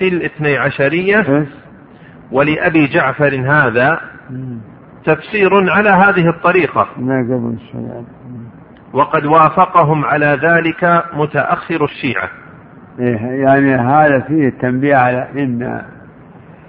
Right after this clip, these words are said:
Speaker 2: إن مذهب المعتزلة في التوحيد،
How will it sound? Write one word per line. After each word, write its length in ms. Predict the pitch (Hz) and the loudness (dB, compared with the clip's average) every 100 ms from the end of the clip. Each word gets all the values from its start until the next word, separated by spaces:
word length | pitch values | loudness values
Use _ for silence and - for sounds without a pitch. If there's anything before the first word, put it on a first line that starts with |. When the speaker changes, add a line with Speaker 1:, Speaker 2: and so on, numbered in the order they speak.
| - - - - - 135 | -20 -20 -20 -20 -8 -4
Speaker 2:
إن 360 | 131 127 123 | -2 0 0
مذهب 320 | 135 131 123 | 0 0 0
المعتزلة 800 | 123 120 117 104 139 120 120 113 | -2 -4 -6 -4 -4 -4 -6 -8
في 100 | 92 | -10
التوحيد، 720 | 107 - 110 - 127 123 113 | -12 -8 -8 -6 -6 -4 -6